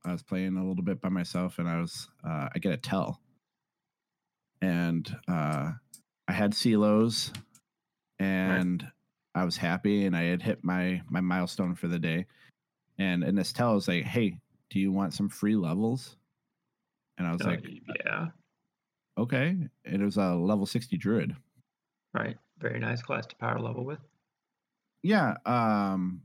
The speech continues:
Speaker 1: I was excited 'cause I was like, "Hey, you know, uh, nothing's stopping me from, from hanging out and doing this now." So, um, I, it, it came with a disclaimer,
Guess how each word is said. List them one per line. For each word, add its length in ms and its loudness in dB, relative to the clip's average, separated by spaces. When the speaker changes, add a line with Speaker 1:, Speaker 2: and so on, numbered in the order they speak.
Speaker 1:
I 120 0
was 180 0
excited 440 -2
'cause 140 -16
I 80 -4
was 120 -6
like, 180 -4
"Hey, 260 -4
you 300 -4
know, 280 -6
uh, 300 -4
nothing's 280 0
stopping 380 0
me 140 4
from, 380 0
from 260 -2
hanging 280 2
out 180 0
and 80 -4
doing 200 0
this 200 -2
now." 220 0
So, 280 -2
um, 680 -2
I, 500 0
it, 320 -2
it 80 2
came 200 4
with 160 4
a 40 6
disclaimer, 640 0